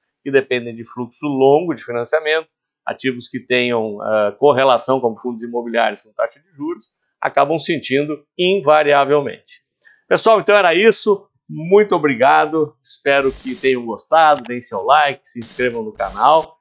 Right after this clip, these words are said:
Como eu já falei logo no início, eu tô dando uma paradinha até o dia vinte e um. Vou tirar umas férias.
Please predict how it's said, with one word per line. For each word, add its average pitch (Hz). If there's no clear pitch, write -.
Como 147
eu 139
já 147
falei 135
logo 123
no 117
início, 139
eu -
tô 135
dando 131
uma 127
paradinha 127
até 131
o 127
dia 110
vinte 120
e 151
um. 240
Vou 104
tirar 110
umas 110
férias. 180